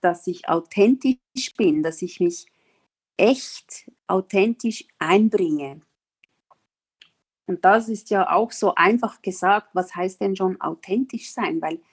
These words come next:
nicht alle hochkommenden Gefühle sind authentisch. Das können auch, ähm, Überlebensstrategien aus meiner Vergangenheit sein, die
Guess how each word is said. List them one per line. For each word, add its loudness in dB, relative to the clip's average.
nicht 0
alle 2
hochkommenden 0
Gefühle 0
sind -2
authentisch. -4
Das -10
können -2
auch, -4
ähm, -2
Überlebensstrategien 0
aus -8
meiner -4
Vergangenheit -2
sein, -4
die -6